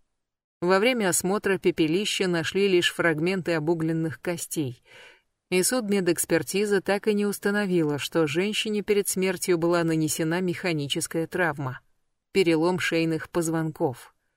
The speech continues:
Удар ножом в грудь полковника Гущина в рапортах они тоже списали на Наину Ольховскую.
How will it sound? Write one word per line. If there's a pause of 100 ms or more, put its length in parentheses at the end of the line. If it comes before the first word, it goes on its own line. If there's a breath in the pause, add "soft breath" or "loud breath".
(400)
Удар
ножом
в
грудь
полковника
Гущина
в
рапортах
они
тоже
списали
на
Наину
Ольховскую.